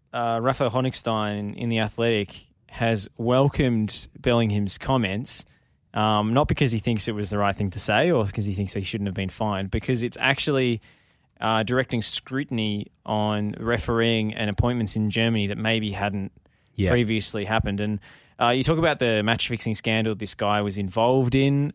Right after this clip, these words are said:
Speaker 1: Um, he ended up turning witness for the prosecution,
Speaker 2: Mm-hmm.
Speaker 1: um, and then he was basically escaped without a conviction. Um,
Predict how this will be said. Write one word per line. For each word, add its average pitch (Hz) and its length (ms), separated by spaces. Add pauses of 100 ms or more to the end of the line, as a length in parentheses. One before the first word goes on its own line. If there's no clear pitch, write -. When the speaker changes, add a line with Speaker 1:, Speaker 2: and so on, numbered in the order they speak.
Speaker 1:
Um, 101 460
he 117 440
ended 117 200
up 107 100
turning 110 320
witness 127 320
for - 120
the 95 80
prosecution, 151 840 (280)
Speaker 2:
Mm-hmm. 113 280
Speaker 1:
um, 107 320
and 110 180
then 110 140
he 107 180
was 101 360 (180)
basically 101 580 (160)
escaped 117 360
without 110 240
a 104 80
conviction. 135 840 (560)
Um, 104 640